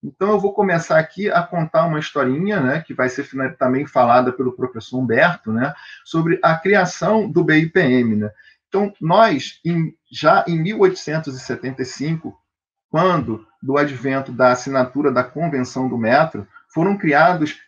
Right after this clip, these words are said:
três órgãos, né? A Conferência Geral de Pesos e Medidas, o Comitê Internacional de Pesos e Medidas e o Bureau Internacional de Pesos e Medidas, que é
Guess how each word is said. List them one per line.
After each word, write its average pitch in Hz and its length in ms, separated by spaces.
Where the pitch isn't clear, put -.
três 208 560
órgãos, 107 600
né? 107 200
A 139 80
Conferência 180 720
Geral 127 360
de 123 100
Pesos 120 420
e 135 60
Medidas, 139 580
o 156 120
Comitê 185 640
Internacional 143 1080
de 123 160
Pesos 120 480
e 156 60
Medidas 180 640
e 180 140
o 208 60
Bureau 190 580
Internacional 151 960
de 160 140
Pesos 165 400
e 196 40
Medidas, 156 480
que - 280
é 156 260